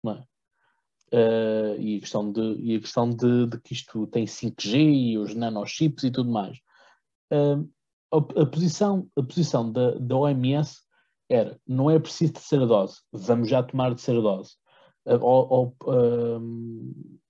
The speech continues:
a comunicação formal da O M S era, não precisamos vacinar as crianças,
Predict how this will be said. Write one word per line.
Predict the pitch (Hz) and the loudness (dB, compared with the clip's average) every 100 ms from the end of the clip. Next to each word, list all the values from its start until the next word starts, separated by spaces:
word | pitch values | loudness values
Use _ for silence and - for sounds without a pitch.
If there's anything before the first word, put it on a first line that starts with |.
| - | -16
a | 135 | -4
comunicação | 147 147 135 139 - 170 | 2 2 2 0 0 0
formal | 156 - 151 147 135 120 104 - _ 120 110 | 0 0 0 2 2 2 0 -6 _ -10 0
da | 123 | 6
O | 131 | 6
M | 127 127 | 6 2
S | 139 160 - _ _ _ _ | 0 0 -4 _ _ _ _
era, | 127 131 147 | 2 4 2
não | 135 127 127 | -2 -2 -2
precisamos | 127 139 131 | 2 2 4
vacinar | 127 147 143 | 0 0 -2
as | 131 | -4
crianças, | - 120 110 - | -2 -2 -2 -6